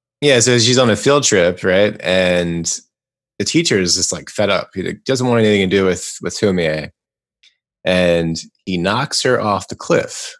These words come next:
uh, that they're, uh, that they're next to, uh, I guess they're an ocean side, uh, shore. And she falls off and she dies. So, so in order to hide it, the, the, the murder, they chop her up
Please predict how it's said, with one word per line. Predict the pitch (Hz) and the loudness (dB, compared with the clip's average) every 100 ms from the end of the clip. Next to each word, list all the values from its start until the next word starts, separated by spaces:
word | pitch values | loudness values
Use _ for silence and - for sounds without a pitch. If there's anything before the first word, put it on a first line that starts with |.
| _ | _
uh, | 87 85 82 | -6 -4 -2
that | 85 - | -4 -2
they're, | 95 90 | -2 0
uh, | 87 85 82 80 78 - _ _ | 0 -2 -2 -2 -6 -10 _ _
that | 92 82 | -6 -2
they're | 87 85 80 71 - _ _ - | 0 0 -2 -4 -10 _ _ -2
next | 110 - | 0 2
to, | 117 98 92 | 2 4 4
uh, | 87 | 2
I | |
guess | 85 - | 0 0
they're | 87 | -2
an | |
ocean | 90 98 - 82 80 80 | 0 0 -2 -4 -6 -6
side, | - 87 82 76 78 | -6 -4 -4 -4 -4
uh, | 85 78 76 - - - _ - | -4 -4 -2 -4 -6 -12 _ -8
shore. | - 123 92 82 - - _ _ _ | -2 2 2 0 -6 -20 _ _ _
And | 87 85 85 | -2 0 0
she | 90 | -2
falls | 95 120 120 104 | 0 2 2 4
off | 98 95 - | 2 0 -2
and | - | -4
she | - | -2
dies. | 92 92 85 80 80 - - - - | 0 2 2 2 0 -6 -14 -18 -8
So, | - 101 98 | 0 2 2
so | - 120 | 2 4
in | 113 | 6
order | 143 117 | 6 4
to | |
hide | 104 - 139 117 | 2 0 2 4
it, | 95 95 - _ _ _ _ _ _ | 4 2 -6 _ _ _ _ _ _
the, | 101 92 90 87 87 | -2 0 2 2 0
the, | 82 87 82 87 | 0 -2 -2 -4
the | 90 | -4
murder, | 90 110 85 78 90 - _ _ _ _ - | 0 2 2 0 -4 -14 _ _ _ _ -6
they | 80 87 | -2 0
chop | 117 101 | 0 0
her | 92 85 | 2 2
up | 67 - | 0 -2